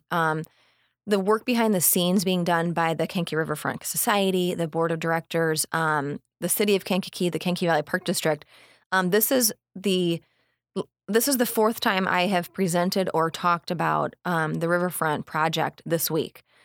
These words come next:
Um, last night we had a great opportunity to gather at the Frank Lloyd Wright House to talk to city council, to Ca-, Park District commissioners about,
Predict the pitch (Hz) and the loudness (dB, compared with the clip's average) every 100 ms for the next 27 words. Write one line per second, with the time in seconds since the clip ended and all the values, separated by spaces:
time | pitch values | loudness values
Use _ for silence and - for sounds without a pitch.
0 | _ - 175 170 160 156 - 180 180 175 | _ -4 0 2 0 -4 -6 -2 0 0
1 | 190 175 165 156 170 170 175 170 170 165 | 0 0 -2 0 0 2 2 -2 -4 -2
2 | 165 165 139 160 160 160 165 - 156 156 | -2 -4 -2 0 0 -2 -2 -4 -2 0
3 | 151 160 160 165 160 160 - - _ _ | 0 0 0 0 0 0 -2 -8 _ _
4 | _ - - 170 165 170 160 - 185 190 | _ -8 -2 -2 0 -2 -2 0 0 0
5 | 180 175 170 - - - 180 - 180 - | 0 -2 -4 -6 -8 -4 -4 -2 -4 -4
6 | - 175 170 185 175 160 160 - 160 156 | -2 -2 0 0 0 0 0 -2 -2 0
7 | 147 - | 0 -2